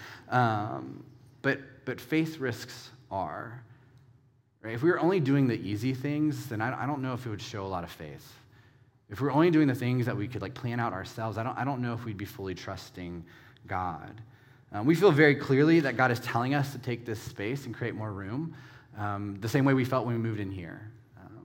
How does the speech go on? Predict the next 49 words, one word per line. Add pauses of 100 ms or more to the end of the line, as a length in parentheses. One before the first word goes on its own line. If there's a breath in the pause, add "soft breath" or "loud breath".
the
s-,
the,
the
story,
if
you
don't
know
it,
is
that, (260 loud breath)
uh,
there
were
two
companies
in
these
four
suites,
and
when
covid
hit, (340 loud breath)
uh,
the
company
that
took
up
three
of
the
suites
closed, (500 loud breath)
um,
because
they
were
doing
overseas
stuff,
and
they
couldn't
do
it
anymore,